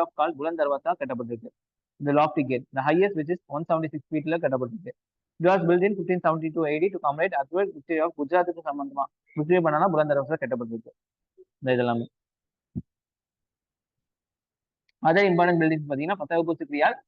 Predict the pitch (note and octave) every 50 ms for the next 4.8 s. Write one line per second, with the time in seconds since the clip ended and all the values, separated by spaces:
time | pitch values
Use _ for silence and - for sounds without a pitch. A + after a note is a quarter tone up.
0 | _ _ _ - D3 F3 F#3 F3+ G3 F#3 F3 E3+ E3 - D#3+ D3 C#3+ E3 G#3 G3+
1 | - D3 D#3 D#3 - C#3+ C#3 C#3+ - D3 C#3 B2+ B2 A#2 A2+ - _ _ _ _
2 | _ _ _ _ _ _ - - D#3+ E3+ G3 A3+ A3 G#3 G#3 G3+ G3+ F3 F3 F#3+
3 | G3 E3+ F3+ F3 F#3 G#3 G3 - - D#3 - F#3 F3 F3 F3 F3 F3 C5 - _
4 | _ _ _ _ _ _ _ _ - D#3+ - F3 F3 E3+ E3+ E3+